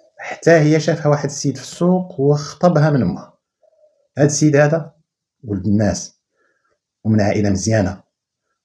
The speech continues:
وخدام على راسو وراجل حرش. إنعام وافقت على الزواج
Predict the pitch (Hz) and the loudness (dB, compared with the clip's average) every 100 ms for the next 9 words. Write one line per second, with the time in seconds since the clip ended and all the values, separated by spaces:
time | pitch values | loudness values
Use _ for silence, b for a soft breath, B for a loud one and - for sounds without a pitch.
0 | - 104 - 107 92 95 113 120 120 - | -10 -10 -4 -2 0 2 4 4 2 -8
1 | _ _ _ _ _ _ _ - 90 101 | _ _ _ _ _ _ _ -10 -2 2
2 | 117 98 - - _ - - 117 - - | 2 0 -6 -14 _ -12 -2 -2 -2 -8
3 | B B B - 180 165 180 175 165 160 | B B B 0 4 4 4 4 2 -2
4 | - 202 139 90 73 - | -2 0 0 -4 -8 -12